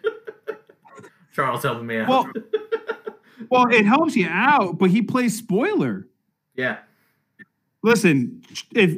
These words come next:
Speaker 2: if T-Dubs won that matchup, he's six and five. He's back in the top six.
Speaker 1: Yeah.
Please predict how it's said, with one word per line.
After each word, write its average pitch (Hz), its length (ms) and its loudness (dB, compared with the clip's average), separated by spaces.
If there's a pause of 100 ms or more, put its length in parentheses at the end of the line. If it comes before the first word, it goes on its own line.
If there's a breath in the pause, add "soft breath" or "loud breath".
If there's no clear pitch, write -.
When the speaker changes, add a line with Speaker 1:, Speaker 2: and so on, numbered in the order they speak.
Speaker 2:
if 190 220 2
T-Dubs 285 420 2
won 190 460 4
that 185 180 4
matchup, 175 500 2
he's 170 260 -2
six 190 340 0
and 180 120 2
five. 185 520 2
He's 233 200 2
back 208 380 0
in 202 60 2
the 180 80 2
top 175 240 0
six. - 540 -10 (180)
Speaker 1:
Yeah. 117 220 -10